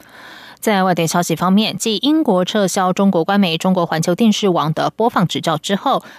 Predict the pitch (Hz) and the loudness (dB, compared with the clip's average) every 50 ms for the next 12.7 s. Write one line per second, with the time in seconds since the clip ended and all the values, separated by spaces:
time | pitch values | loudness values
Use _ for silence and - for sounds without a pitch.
0 | _ - 220 233 285 302 - 254 220 220 226 214 175 143 - - 185 180 180 - | _ -2 0 0 0 0 0 0 0 0 0 0 0 -2 -2 -2 -2 -2 -2 0
1 | 185 190 - - 170 - 180 190 190 - 196 185 185 180 - 254 294 285 - 185 | -2 -2 0 0 0 2 2 2 2 2 2 0 0 0 0 0 0 0 0 -2
2 | 165 - 156 147 - 180 185 - 196 190 190 - 180 156 151 - - 240 208 190 | -4 -2 -4 -4 -2 -4 -4 -2 0 0 2 2 0 -2 -2 0 2 2 2 4
3 | - 220 196 165 - - 165 175 - 180 165 - - - 160 156 - 226 240 220 | 2 2 0 -2 -4 -6 -6 -2 -2 -2 -2 -2 -2 -4 -4 -4 -4 -4 -2 -2
4 | 170 - - - - - - 302 247 - - 160 - - 170 165 180 190 - 170 | -4 -6 -8 -18 -10 -4 0 2 2 2 2 0 -4 -2 -2 0 0 2 2 0
5 | 175 - 254 226 - - 226 185 170 160 156 156 - - 185 175 - 170 165 202 | 0 2 2 0 2 2 0 0 0 0 -2 -2 -2 -2 -2 -2 0 0 -2 0
6 | - - 170 160 - 180 160 - - 156 - - 180 190 180 - - 226 220 - | 0 0 0 0 0 -2 -2 0 -2 -2 -2 0 -2 -2 0 0 0 0 0 0
7 | - _ - - - - - 220 196 208 196 214 214 - 214 202 - 208 202 196 | -2 _ -20 -20 -14 -6 -2 0 2 2 2 2 2 2 2 2 4 4 2 2
8 | 185 170 165 151 160 - 190 180 - 175 156 147 - - _ - 202 208 202 226 | 2 2 0 0 -2 0 -2 0 0 0 -2 -2 -4 -6 _ -2 -2 0 0 0
9 | 202 190 - 185 160 151 151 170 226 254 262 233 - 262 254 233 190 180 - - | 0 0 0 -2 -2 -2 0 0 0 0 0 0 2 2 2 2 2 0 -2 -4
10 | 160 - 170 175 185 190 170 - 165 147 - - 170 175 214 214 208 - 196 165 | -4 -2 0 2 2 0 0 -2 -2 -4 -2 -2 0 0 0 0 0 0 -2 -2
11 | - - - 277 247 202 - - - - 139 143 151 160 165 143 - 185 180 - | -2 -2 0 2 2 2 2 0 -4 -4 -4 -4 -2 -2 -2 -2 -2 -4 -4 -2
12 | 170 160 147 - 175 170 175 - - 180 156 151 151 | -2 -4 -4 -2 -2 -2 -2 -2 -2 -4 -4 -6 -8